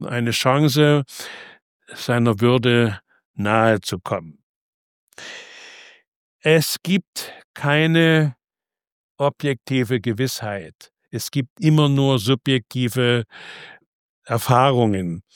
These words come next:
Und deshalb ist es so wichtig, im Austausch zu sein.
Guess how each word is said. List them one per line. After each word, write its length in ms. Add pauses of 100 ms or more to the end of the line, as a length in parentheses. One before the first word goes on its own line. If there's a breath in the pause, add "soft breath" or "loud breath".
(220 loud breath)
Und 260
deshalb 560
ist 160
es 160
so 180
wichtig, 640 (540 loud breath)
im 240
Austausch 600
zu 120
sein. 400